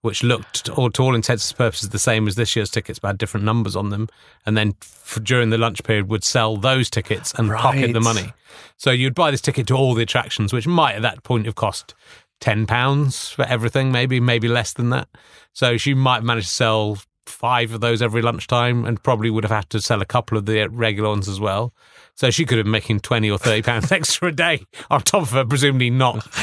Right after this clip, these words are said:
Speaker 2: Were you horrified when this, when this
Speaker 1: Well,
Speaker 2: came
Speaker 1: I,
Speaker 2: out, when
Speaker 1: it
Speaker 2: the
Speaker 1: was,
Speaker 2: scandal
Speaker 1: I,
Speaker 2: broke?
Speaker 1: I think it was quite fu-, quite funny.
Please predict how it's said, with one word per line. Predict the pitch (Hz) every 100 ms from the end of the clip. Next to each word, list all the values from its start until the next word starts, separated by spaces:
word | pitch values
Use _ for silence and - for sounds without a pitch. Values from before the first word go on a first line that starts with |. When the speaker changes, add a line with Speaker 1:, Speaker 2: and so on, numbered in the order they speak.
| 165
Speaker 2:
Were | 165
you | 208 349
horrified | 214 285 - 226 156
when | 147 139
this, | 139
when | 135 135
this | 135
Speaker 1:
Well, | 135 151
Speaker 2:
came | 147
Speaker 1:
I, | 147
Speaker 2:
out, | 185
when | -
Speaker 1:
it |
Speaker 2:
the | 208
Speaker 1:
was, | 165
Speaker 2:
scandal | 156 143 131
Speaker 1:
I, |
Speaker 2:
broke? | 135 180 127 104
Speaker 1:
I | 156
think | 196 147
it |
was | 123 -
quite | - 131 -
fu-, | 139 123 -
quite | 131 104
funny. | 151 143 117 117